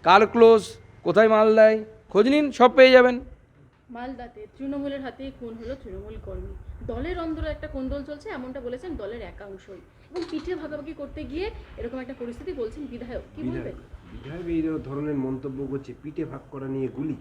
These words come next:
Speaker 1: দেখুন, পিঠে ভাগ করা নিয়ে যদি গুলি চলে, তাহলে বিধায়ককে বলা, মানে বিধায়কের এই বক্তব্য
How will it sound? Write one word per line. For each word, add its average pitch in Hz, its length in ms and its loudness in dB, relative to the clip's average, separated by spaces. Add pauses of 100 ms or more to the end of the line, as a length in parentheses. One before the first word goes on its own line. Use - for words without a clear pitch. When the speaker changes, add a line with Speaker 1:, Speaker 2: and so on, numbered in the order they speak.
(760)
Speaker 1:
দেখুন, 180 160 -2 (100)
পিঠে 180 260 4
ভাগ 170 260 4
করা 196 200 4
নিয়ে 196 180 6
যদি 196 140 0
গুলি 175 280 0
চলে, 143 500 6 (1080)
তাহলে 175 380 8
বিধায়ককে 170 760 2
বলা, 165 320 6 (280)
মানে 127 180 -4
বিধায়কের 160 500 4
এই 170 100 10
বক্তব্য 123 760 2